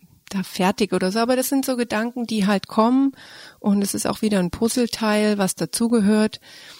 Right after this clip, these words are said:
wenn die Erinnerungen auch einfach mal, äh, nach zig Jahren noch wehtun. Und warum erzähle ich das jetzt alles? Weil ich den Frühchenmamas sagen möchte, denen es auch so geht,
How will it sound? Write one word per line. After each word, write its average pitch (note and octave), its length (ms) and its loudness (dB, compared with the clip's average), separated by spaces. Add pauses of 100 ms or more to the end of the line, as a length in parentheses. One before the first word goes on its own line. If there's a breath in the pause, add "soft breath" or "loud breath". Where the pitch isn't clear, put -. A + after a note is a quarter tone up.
(160 loud breath)
wenn F#3+ 180 2
die F#3 160 0
Erinnerungen F#3+ 720 2
auch F3 420 -2 (880 loud breath)
einfach F#3+ 420 0
mal, F3+ 540 2
äh, E3+ 400 -2
nach F3+ 160 -2
zig - 260 -4
Jahren F#3+ 500 0
noch G3+ 260 -4
wehtun. G#3 680 -2
Und E3+ 460 -6
warum G#3 220 0
erzähle A3+ 440 0
ich F3 120 -2
das - 220 -12
jetzt - 240 -8
alles? - 460 -6 (600 loud breath)
Weil G3 220 0
ich G3 160 -2
den F#3 220 -2
Frühchenmamas A#3+ 840 0
sagen A3 400 2
möchte, G#3 580 2 (420)
denen G3+ 180 0
es - 260 -6 (100)
auch A#3 220 0
so F3+ 200 -4
geht, F3+ 420 -2